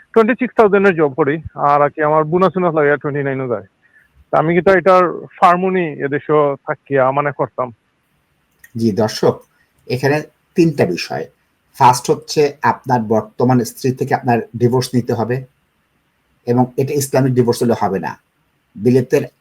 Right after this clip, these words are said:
Speaker 2: আদালতের ডিভোর্স নিতে হবে। এই ডিভোর্স নিতে গেলে আপনার হয়তো বা পাঁচ বছরের ভিসা আসছেন, তাই না?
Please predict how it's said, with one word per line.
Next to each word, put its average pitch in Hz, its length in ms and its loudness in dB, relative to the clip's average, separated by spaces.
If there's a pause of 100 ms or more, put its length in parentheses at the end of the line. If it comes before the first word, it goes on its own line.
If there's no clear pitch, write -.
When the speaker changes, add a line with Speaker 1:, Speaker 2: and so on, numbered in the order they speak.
Speaker 2:
আদালতের 135 540 2
ডিভোর্স 98 320 -2
নিতে 95 200 -10
হবে। - 260 -14 (960)
এই 151 260 4
ডিভোর্স 135 340 0
নিতে 139 140 -4
গেলে 113 120 2
আপনার 123 220 0
হয়তো 127 140 -2
বা 139 60 -2
পাঁচ 131 280 4
বছরের 143 240 0
ভিসা 135 240 2
আসছেন, 87 280 -6
তাই 110 160 -2
না? 180 260 -2